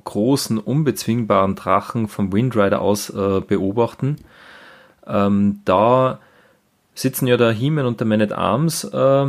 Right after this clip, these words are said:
im, im Wind Rider, äh, möchten den Drachen eigentlich, äh, vertreiben mit, äh, Schüssen vor dem Bug,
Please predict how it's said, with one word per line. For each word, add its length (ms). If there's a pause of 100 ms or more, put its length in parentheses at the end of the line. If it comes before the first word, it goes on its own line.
(300)
im, 440
im 180
Wind 220
Rider, 600 (120)
äh, 300
möchten 400
den 100
Drachen 420
eigentlich, 720
äh, 180
vertreiben 840
mit, 520
äh, 380
Schüssen 440
vor 160
dem 140
Bug, 380